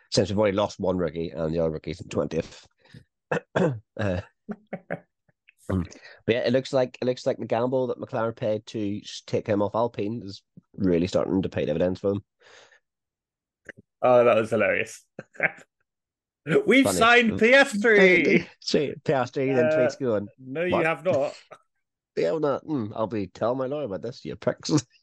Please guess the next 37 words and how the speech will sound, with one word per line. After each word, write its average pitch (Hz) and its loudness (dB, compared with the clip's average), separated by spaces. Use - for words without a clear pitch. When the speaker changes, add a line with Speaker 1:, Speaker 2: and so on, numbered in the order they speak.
Speaker 2:
So 110 -20
funny. - -20
Speaker 1:
But 101 2
yeah, 110 0
but 107 -4
it's 110 -4
good 107 -6
to - -14
see 117 -4
McLaren 107 -2
back. 107 -6
Um, 107 -2
Alfa 139 -4
Romeo, 139 -4
um, 92 -4
can 101 -4
someone 107 -2
please 104 -6
explain 110 -8
to 104 -2
me 104 -4
where 95 -4
they've 107 -6
came 90 -10
from? 92 -12
Speaker 2:
They 170 -8
said, 185 -12
uh, 165 -2
they 120 -6
can, 139 -10
uh, 131 -10
put 147 -4
new 143 -2
engines 113 0
in 110 -8
both 120 -2
cars. 123 -2